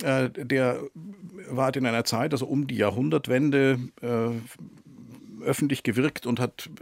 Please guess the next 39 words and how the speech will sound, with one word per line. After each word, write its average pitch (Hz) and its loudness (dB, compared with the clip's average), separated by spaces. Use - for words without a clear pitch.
viele 170 0
Diskussionen 131 2
angestoßen. 143 2
Und 117 0
im 135 -2
Grunde 139 4
genommen 131 4
sind 147 0
wir 135 4
nicht 135 2
weiter 117 2
als 113 -2
damals. 117 2
Neunzehnhundertfünf 113 2
hat 143 0
er 120 2
geschrieben, 135 -2
also 123 0
was 113 0
macht 123 0
denn 180 0
die 156 0
Denkmalpflege? 156 0
Äh, 147 2
die 135 0
Denkmalpflege 131 0
will 135 2
nicht 139 4
restaurieren. 131 0
Die 98 -2
Denkmalpflege 123 0
erhält, 123 0
was 113 0
da 123 2
ist. 180 -4
Und - -4
wenn, 117 2
äh, 113 -4
es - -10